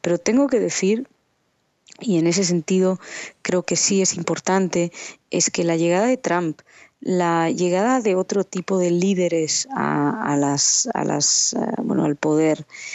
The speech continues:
de algún modo sí hace que los medios se den cuenta de que sus lectores, digamos, el perfil sociológico de los lectores está cambiando. Entonces, al fin y al cabo, el medio lo que quiere es vender más,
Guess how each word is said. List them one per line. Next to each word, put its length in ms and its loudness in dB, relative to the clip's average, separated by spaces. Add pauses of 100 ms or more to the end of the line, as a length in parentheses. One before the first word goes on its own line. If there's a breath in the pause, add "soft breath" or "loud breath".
(1080 loud breath)
de 140 2
algún 360 2
modo 320 2
sí 300 0
hace 460 0
que 300 -2
los 200 -2
medios 400 2
se 140 -2
den 180 2
cuenta 540 -2 (340 loud breath)
de 420 -2
que 320 0
sus 340 0
lectores, 560 0
digamos, 460 0
el 120 -2
perfil 420 -2
sociológico 680 0
de 60 2
los 160 0
lectores 440 -2
está 200 -4
cambiando. 680 -2 (640 loud breath)
Entonces, 1120 0 (280)
al 100 -4
fin 180 -2
y 60 2
al 100 2
cabo, 280 2
el 80 -2
medio 300 2
lo 100 0
que 120 -4
quiere 220 -2
es 80 -4
vender 340 0
más, 420 0